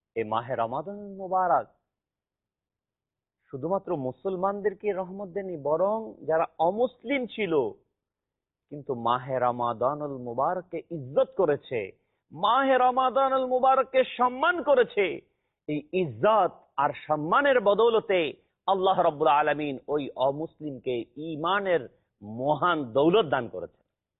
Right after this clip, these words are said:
সুবহানাল্লাহ, সুবহানাল্লাহ। কুরবান যান আল্লাহ রাব্বুল আলামিনের দয়ার প্রতি। যেমনই ভাবে বর্ণিত রয়েছে, বোখারা শহরে এক অগ্নি পূজারী বাস করত। একবার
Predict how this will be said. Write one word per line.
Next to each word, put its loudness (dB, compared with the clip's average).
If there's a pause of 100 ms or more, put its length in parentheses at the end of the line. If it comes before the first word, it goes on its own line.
(320)
সুবহানাল্লাহ, -12 (120)
সুবহানাল্লাহ। -12 (320)
কুরবান 2
যান 2
আল্লাহ 2
রাব্বুল 0
আলামিনের 2
দয়ার 4
প্রতি। -10 (460)
যেমনই -2
ভাবে -2
বর্ণিত -8
রয়েছে, -6 (420)
বোখারা 2
শহরে 2 (380)
এক -2
অগ্নি 0
পূজারী -2
বাস -2
করত। -16 (640)
একবার 0